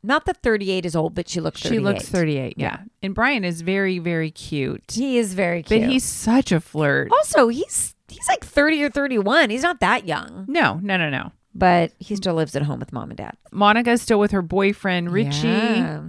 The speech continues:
Speaker 2: And then I think we're gonna see there's some allegations about Richie maybe
Speaker 1: <gasps>
Speaker 2: cheating on, on
Speaker 1: What?
Speaker 2: Monica in the
Speaker 1: Oh.
Speaker 2: upcoming episodes.
Speaker 1: Oh, I didn't see that.
Speaker 2: Brian is still single. He's not with the Doctor Monica anymore. Um, <laughs> Lo-,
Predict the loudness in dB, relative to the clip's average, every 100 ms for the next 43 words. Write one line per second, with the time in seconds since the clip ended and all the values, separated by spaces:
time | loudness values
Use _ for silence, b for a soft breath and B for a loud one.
0 | -16 _ _ -4 0 -2 -2 -4 -4 -2
1 | 0 -2 -2 -4 -4 -6 -4 -4 -2 -4
2 | -4 -4 -4 -2 -2 -4 -4 -4 -6 -6
3 | -6 -4 -6 -6 -6 -4 -2 -4 -6 -8
4 | -6 -4 -4 -4 -4 -4 -6 -2 0 2
5 | 2 4 4 4 2 2 4 6 6 4
6 | 4 2 2 0 -2 -2 4 6 8 6
7 | 4 0 -2 -4 0 2 0 0 -6 -10
8 | -12 2 4 4 2 0 0 -4 -4 -2
9 | 0 4 6 6 4 2 0 -2 0 0
10 | -2 0 2 2 -2 -4 -2 -2 -2 0
11 | 0 0 0 -2 -4 -6 -8 -4 -2 -2
12 | -4 -4 -2 -2 0 -2